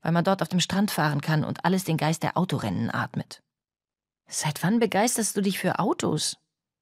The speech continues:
„Seitdem ich keines mehr habe“, er lachte. „Vielleicht kaufe ich mir einen Oldtimer? Da unten gibt es fantastische Angebote. Oldtimer in Hülle und Fülle.“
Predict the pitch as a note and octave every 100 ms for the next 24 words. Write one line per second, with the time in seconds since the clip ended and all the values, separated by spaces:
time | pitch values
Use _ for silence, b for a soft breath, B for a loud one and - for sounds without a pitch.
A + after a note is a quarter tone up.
0 | _ _ _ D3 D#3 C#3 D3 C#3 D#3 D#3+
1 | D3 E3 F3+ A3+ - - _ _ - C3
2 | - - - _ _ _ - D#3+ D3 D3
3 | D#3+ D#3 - D3 A2+ D3 D3 D3 G#3+ B3
4 | C4 C#4 F4 - _ _ _ _ _ _
5 | _ - - A3 A3 G#3+ G3 G3 G3+ G#3
6 | C4+ - G#3 G#3 B3 G#3 C#3+ C#3+ - F3
7 | _ _ - B3+ B3+ F#3+ F3+ E3 F3 A3+
8 | C4 F3+ - - -